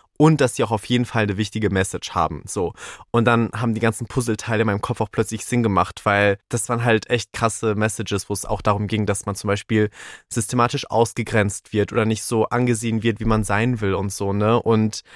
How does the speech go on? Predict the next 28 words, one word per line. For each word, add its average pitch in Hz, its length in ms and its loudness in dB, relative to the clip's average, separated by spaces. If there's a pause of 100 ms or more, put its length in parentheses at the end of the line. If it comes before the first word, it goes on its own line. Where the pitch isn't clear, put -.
(380)
ich - 140 -4
glaube, 127 400 4
wenn 127 120 4
man 123 100 4
Teil 127 260 0
der 123 80 0
queeren 123 340 0
Community 117 460 -2
ist, 110 340 0
dann 95 120 -2
treffen - 280 -4
einen 90 200 -2
diese 95 200 -4
Texte - 560 -4
einfach - 540 0
anders. 107 480 4
Und 104 100 -10
vor - 140 -4
allem, 110 160 2
wenn 107 100 0
man 104 120 2
in 101 60 0
dieser 98 200 -2
Gemeinschaft 101 720 -2
singt 104 400 0
und 110 160 0
so 107 140 -2
spürt, - 560 2